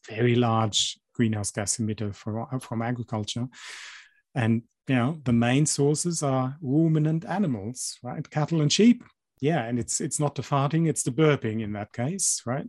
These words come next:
And there's, there's some technological solutions for that that get us part of the way be-, there. But, you know, to go all of the way, uh, requires, uh, replacing, uh, ruminant animals, uh, with, with other types of protein in our diet,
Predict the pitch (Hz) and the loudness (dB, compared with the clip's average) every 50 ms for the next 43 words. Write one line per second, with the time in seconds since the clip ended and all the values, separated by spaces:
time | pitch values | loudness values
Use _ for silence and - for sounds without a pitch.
0 | - - 147 131 127 120 131 147 - 190 180 - - - - - 330 339 - - | -6 -2 2 4 6 6 4 4 2 0 2 2 0 -2 -2 -2 0 0 0 0
1 | - 330 339 320 - - 220 208 - 165 139 127 120 - - 117 - 120 - - | 2 2 0 0 0 0 0 2 4 4 4 4 2 0 -4 -4 -4 -4 -4 -2
2 | - 113 101 110 104 - - 117 104 - - - - 120 113 107 107 104 - - | -2 0 0 0 0 0 -2 -2 -4 -4 -4 -4 -2 -2 0 0 -2 -2 -2 -4
3 | 110 - - - 120 110 107 101 - - _ - 107 104 113 131 165 160 - 156 | -6 -4 -2 -2 -2 -2 -2 -4 -4 -8 _ -4 -2 0 2 2 0 0 0 -2
4 | 156 151 156 151 147 143 127 147 147 - 120 131 147 160 180 196 175 - - - | -2 0 0 0 0 0 0 -2 -4 -2 -2 -2 -2 -2 -4 -8 -10 -14 -18 -20
5 | - - - - - - _ - 120 113 110 - - - - 131 120 117 113 110 | -20 -20 -20 -20 -20 -20 _ 0 0 0 0 -2 -6 -4 0 2 4 4 4 4
6 | 110 107 117 - - _ _ - 127 - 131 117 113 117 - _ 143 131 135 156 | 2 0 -2 -4 -8 _ _ -6 -2 0 2 0 0 0 -2 _ 2 4 6 6
7 | 170 170 156 139 - - 139 120 117 120 117 117 117 117 117 117 117 120 123 - | 6 6 4 2 0 -2 -2 -2 0 0 2 2 2 2 0 0 0 -2 -4 -6
8 | _ 139 127 117 113 117 113 117 117 - - - 120 104 104 104 107 107 110 110 | _ -6 -6 -4 -4 -2 -2 -2 -2 -2 -4 -4 -2 -2 0 0 0 0 0 0
9 | 117 113 - - - - - - 151 - 127 123 117 110 - - 131 110 117 110 | 2 2 2 2 2 0 -4 -10 -12 -10 -6 -6 -6 -6 -2 0 0 2 2 2
10 | - - 127 113 107 107 104 104 - - - - - - - _ _ _ - 165 | 2 2 2 0 0 -2 -4 -6 -12 -20 -20 -20 -20 -20 -20 _ _ _ -6 -4
11 | 127 107 110 113 113 113 120 117 117 113 110 110 101 107 98 98 107 101 104 107 | -2 -2 -2 0 2 4 4 6 4 4 2 0 -2 -4 -2 -2 -2 -2 -2 -2
12 | 101 101 113 117 - - - - - - - 67 62 64 67 131 117 117 113 - | -4 -4 -4 -2 -2 0 0 0 -2 -4 -8 -8 -8 -8 -6 -2 0 0 0 -2
13 | - - 127 113 117 110 - - 127 110 107 117 110 - - 110 101 95 - - | -6 -10 -4 -2 -2 -2 -2 -2 -4 -2 0 -2 -4 -2 -4 -4 -4 -2 -4 -4
14 | 117 107 - - - 104 98 101 - - 110 107 107 110 113 107 104 110 107 107 | -6 -6 -8 -8 -8 -6 -6 -6 -4 -4 -2 -2 0 -2 -2 -4 -4 -6 -6 -6
15 | - 110 113 113 117 135 135 | -6 -6 -6 -6 -8 -10 -12